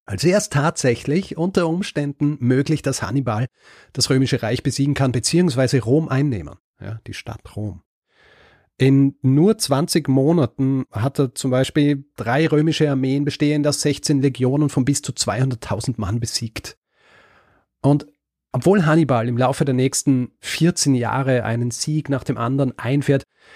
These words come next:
zögert er, die Stadt Rom selbst zu belagern, was unter anderem auch damit zusammenhängt, dass Karthago selbst, <laughs> die Stadt, aus der er kommt, ihm einfach nicht genug Unterstützung gibt. Ja?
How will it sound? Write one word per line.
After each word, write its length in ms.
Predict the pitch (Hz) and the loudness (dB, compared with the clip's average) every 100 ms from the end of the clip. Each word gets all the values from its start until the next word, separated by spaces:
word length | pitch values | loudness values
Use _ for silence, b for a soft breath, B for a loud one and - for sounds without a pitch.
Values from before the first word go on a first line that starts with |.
| b b b | b b b
zögert 440 | - 160 165 180 151 | -2 4 4 4 4
er, 100 | 139 | 2
die 100 | 135 | 2
Stadt 400 | - 135 - - | 0 0 -2 -2
Rom 280 | 120 127 127 | 0 0 -2
selbst 440 | - 117 95 - | -2 -4 -4 -10
zu 100 | - | -6
belagern, 440 | 120 113 110 147 147 | -4 -2 0 0 2
was 220 | 156 - _ | 0 -2 _
unter 320 | - 170 175 | -4 0 2
anderem 320 | 151 160 160 147 | 2 2 2 0
auch 100 | 131 | 0
damit 320 | 113 131 175 | 0 0 0
zusammenhängt, 540 | 131 131 127 127 135 | 0 0 2 0 0
dass 160 | 147 - | -2 -2
Karthago 640 | 120 - 110 123 156 175 | -4 -2 -2 0 2 0
selbst, 680 | 165 160 143 - - - - - | 0 0 -2 -4 -6 -8 -12 -4
<laughs> 80 | |
die 60 | 143 | -2
Stadt, 400 | - 123 143 - | 0 -2 -2 0
aus 160 | 123 - | 0 2
der 100 | 127 | 0
er 100 | 117 | 0
kommt, 280 | - 143 - B B | 0 -2 -4 B B
ihm 120 | - 151 | -2 2
einfach 300 | 139 165 - _ | 2 2 0 _
nicht 400 | 127 131 156 - | -2 2 2 2
genug 240 | 151 135 143 | 2 2 0
Unterstützung 560 | 131 - - - 98 | -2 -2 -4 -4 -8
gibt. 280 | - - - | -10 -18 -10
Ja? 240 | 104 117 | -4 -4